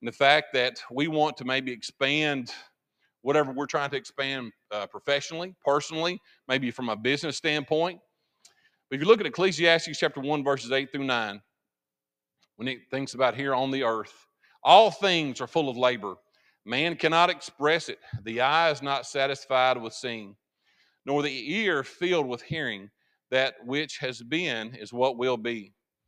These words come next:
That which is done is what will be, and there is nothing new under the sun." Sometimes we may think that our conquests are greater than others before.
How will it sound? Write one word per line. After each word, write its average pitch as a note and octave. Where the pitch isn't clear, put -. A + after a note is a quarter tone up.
That D#3
which D#3
is C3+
done E3+
is D3
what E3+
will B2+
be, G#2+
and A2
there D3
is B2
nothing C3+
new C3+
under A#2
the G#2
sun." A2
Sometimes D#3
we D3
may D3+
think D3
that A#2+
our B2+
conquests D#3
are A#2+
greater C#3
than B2+
others C#3+
before. A#2+